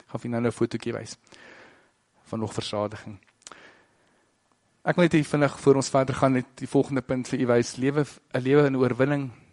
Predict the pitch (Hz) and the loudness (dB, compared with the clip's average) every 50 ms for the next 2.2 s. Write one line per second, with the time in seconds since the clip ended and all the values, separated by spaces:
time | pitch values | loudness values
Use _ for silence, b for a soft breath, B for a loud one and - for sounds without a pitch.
0 | _ _ - - - - - 117 - 123 123 - - 131 127 120 117 113 - - | _ _ -16 -14 -8 -6 -6 -6 -6 -8 -8 -6 -2 -2 0 0 -2 -4 -8 -12
1 | 113 113 - - 110 110 110 - - 117 - - - 113 110 107 - 117 - 120 | -14 -14 -12 -10 -10 -10 -8 -8 -10 -12 -12 -8 -6 -6 -6 -6 -8 -10 -12 -10
2 | 110 - - - | -10 -10 -12 -14